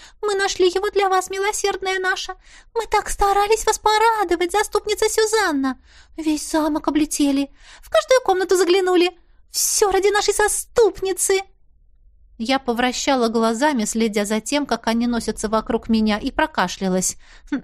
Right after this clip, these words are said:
<clears throat> "Да-да, спасибо, я очень ценю!" "Чего это они подлизываются?" подумала про себя.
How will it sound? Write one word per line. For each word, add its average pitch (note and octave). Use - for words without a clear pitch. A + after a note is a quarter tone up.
<clears throat> D#4
"Да-да, C#4+
спасибо, D#4+
я A#3
очень F#4
ценю!" F4+
"Чего F#4
это F#4+
они F4+
подлизываются?" B3+
подумала F#3
про F3+
себя. F3